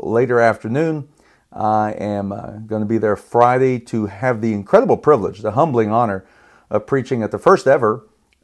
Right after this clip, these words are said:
uh, G M C, uh, Global Methodist Church Convening Conference there in Florida. Very, very blessed and, uh, looking so forward to it. I'm gonna be preaching and teaching on spirit-led evangelism. So if you are listening to this podcast sometime on Friday when it comes out,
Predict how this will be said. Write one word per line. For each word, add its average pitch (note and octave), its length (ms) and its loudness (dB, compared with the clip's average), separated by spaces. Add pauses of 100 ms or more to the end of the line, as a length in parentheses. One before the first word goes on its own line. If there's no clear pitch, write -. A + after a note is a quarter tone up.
(120)
uh, A2 140 -12
G A2+ 320 -4
M B2 180 -4
C, A#2+ 460 -4 (360)
uh, A2+ 180 -16
Global A2+ 420 2
Methodist G#2+ 500 -2
Church A2 380 -4 (420)
Convening A2+ 480 -4
Conference F#2+ 440 -6
there G#2 140 -2
in G2 60 -6
Florida. F#2+ 320 -2
Very, A#2 220 2
very A#2 180 2
blessed G#2+ 380 0 (560)
and, F2+ 320 -10
uh, F2+ 80 -10
looking G#2+ 360 0
so D3 280 4
forward G2+ 300 0
to F#2+ 120 -2
it. F#2+ 180 -6
I'm G2+ 220 -12
gonna G#2+ 160 -6
be G#2 140 -6
preaching A2+ 400 -6
and G2 80 -8
teaching A2 280 -8
on G2 220 -4
spirit-led C3+ 920 0
evangelism. A2+ 640 -2 (340)
So C3+ 220 2
if C3+ 180 2
you G3 240 4
are C#3+ 140 8
listening C3+ 420 0
to A#2 80 -2
this A2 140 -4
podcast D#3 480 -2
sometime G2 400 -4
on F#2 100 -10
Friday F#2+ 320 0
when G#2 140 -6
it - 80 -12
comes G2+ 240 -2
out, G2+ 340 2